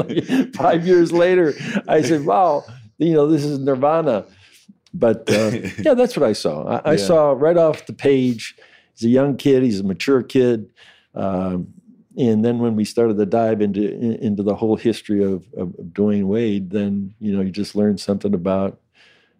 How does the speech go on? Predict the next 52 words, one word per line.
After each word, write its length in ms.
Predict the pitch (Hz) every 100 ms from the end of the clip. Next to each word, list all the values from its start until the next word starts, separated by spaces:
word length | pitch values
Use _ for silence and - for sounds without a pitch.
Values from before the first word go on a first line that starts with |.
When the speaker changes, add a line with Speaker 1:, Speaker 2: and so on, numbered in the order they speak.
| _ -
Speaker 1:
you 80 | 101
know, 120 | 95
why, 720 | 92 98 110 101 90 92 101 _ -
you 100 | 104
know, 360 | 98 92 90 _ -
you 120 | 104
got 220 | 101 98
to 80 | 104
where 140 | 92
you 160 | 92 92
were 260 | 95 113
and 100 | 101
how 140 | 90 92
hungry 340 | 101 165 156
you 160 | 82 90
were. 180 | - -
And 140 | 85
so 340 | - 90 85 - _ _ _
that 220 | - 120 127
picture 340 | 160 - 110
coming 300 | 117 117 113
in 280 | 117 107 95 - -
and 220 | 117 104
holding 340 | 113 113 104 92
Zaire. 600 | 110 107 104 104 101 87 -
Speaker 2:
One 180 | 92 98
years 200 | 98 95
old, 240 | 90 85
Zaire. 160 | 82 85
Speaker 1:
Just 220 | 127 87
one 180 | 113 117
year 180 | 113
old. 240 | 101 90 90
Just, 240 | 104 -
uh, 40 | 123
Speaker 2:
<laughs> 400 | 104 104 98 104
Speaker 1:
and 100 | 123
it 60 | 135
seems 260 | 185 175
like 180 | 139 117
yesterday, 460 | 107 104 - 101 95
Dwayne, 460 | 92 95 95 95
you 60 | 98
know, 60 | 98
it 20 |
was 140 | 92
two 160 | - 113
thousand 460 | 110 101 95 92
and 100 | 92 82
three, 440 | - 90 90 92
and, 300 | 90 87 85
uh, 300 | 87 87 85